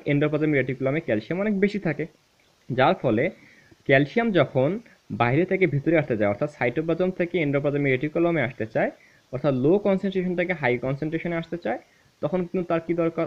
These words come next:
অবশ্যই এনার্জি দরকার। এবং এই এনার্জিটি কই তৈরি হয়? একদম অ্যাক্টিভ সাইটে তৈরি হয়, অর্থাৎ এটিপি থেকে এডিপি প্লাস ইনঅর্গানিক ফসফেট তৈরি হয়। এবং যেহেতু এখানে এনার্জি প্রডিউস হচ্ছে বা এনার্জি দরকার হচ্ছে,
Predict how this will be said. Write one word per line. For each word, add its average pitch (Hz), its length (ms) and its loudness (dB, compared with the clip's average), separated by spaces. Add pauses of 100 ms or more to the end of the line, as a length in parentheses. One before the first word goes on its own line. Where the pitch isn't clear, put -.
(140)
অবশ্যই 135 380 -2
এনার্জি 151 300 -2
দরকার। 143 340 -2 (440)
এবং 151 220 0 (100)
এই 202 220 6
এনার্জিটি 190 340 2
কই 175 200 2
তৈরি 175 180 2
হয়? 208 220 0 (220)
একদম 151 320 0 (100)
অ্যাক্টিভ 156 420 2
সাইটে 117 160 2
তৈরি 101 200 -2
হয়, 104 220 -6
অর্থাৎ 165 200 -6 (100)
এটিপি 165 300 0
থেকে 185 280 -2 (400)
এডিপি 143 320 4
প্লাস 170 200 0 (100)
ইনঅর্গানিক 135 460 0 (100)
ফসফেট 151 380 -8
তৈরি 165 180 2
হয়। 202 180 -2 (540)
এবং 185 360 2 (120)
যেহেতু 160 340 -2
এখানে 214 380 0
এনার্জি 135 400 0
প্রডিউস 147 480 0
হচ্ছে 175 380 -2 (360)
বা 123 80 2
এনার্জি 127 280 2
দরকার 127 400 2
হচ্ছে, 160 320 -6